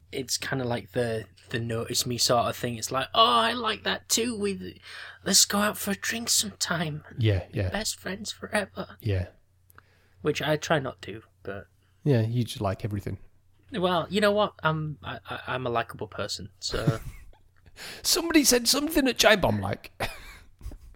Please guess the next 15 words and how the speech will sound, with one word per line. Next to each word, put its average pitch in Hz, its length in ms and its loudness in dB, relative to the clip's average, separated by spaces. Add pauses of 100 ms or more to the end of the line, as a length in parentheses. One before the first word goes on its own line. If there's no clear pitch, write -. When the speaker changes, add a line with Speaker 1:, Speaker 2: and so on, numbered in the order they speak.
(640)
Speaker 1:
It's - 160 2
not 190 160 12
just - 220 4
Giant 196 300 8
Bomb. 131 360 6 (560)
Okay? 151 420 6 (1080)
It's - 140 -12
not - 180 8
just - 220 0
Giant 135 320 6
Bomb. 113 300 2 (460)
But 151 120 12
I'm 147 120 10
not 156 180 8
like, 139 160 2